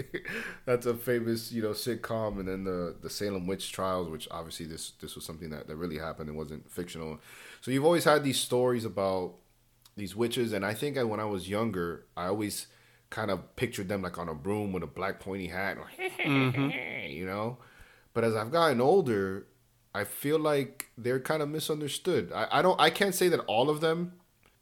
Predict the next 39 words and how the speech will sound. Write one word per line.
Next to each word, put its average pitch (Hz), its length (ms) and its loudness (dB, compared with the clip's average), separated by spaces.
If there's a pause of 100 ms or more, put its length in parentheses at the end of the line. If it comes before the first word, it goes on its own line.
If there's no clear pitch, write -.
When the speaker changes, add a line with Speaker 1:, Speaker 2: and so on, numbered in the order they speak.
(320)
Speaker 1:
are, 110 160 4
are 113 160 6
misunderstood. 123 580 0
I, 98 160 4
I 98 60 0
do 101 120 -2
believe 107 280 -2
that 101 60 -2
there's 92 160 -2
some 101 140 -4
witches 101 280 -6
that 90 100 0
are 82 160 -2 (100)
witches 90 280 -4
for 95 160 -4
a - 20 -2
reason. 98 420 -4
<laughs> - 60 -20
Like, 98 300 -6
they're, 113 300 2 (280)
like, 90 200 -4
you 92 60 -4
know, 98 220 0
um, 85 540 -4
they're, 82 180 -4
they're 85 220 -4
looking 98 280 -2
to 95 60 -4
do 90 140 -4
bad, 92 340 0
or, 82 360 -2 (180)
or 82 100 -10
they're, 82 200 -4
they're 82 280 -8 (560)
leaning 101 260 -2
more 98 220 2
towards 92 280 -4
the 85 40 -6
darker 90 680 -2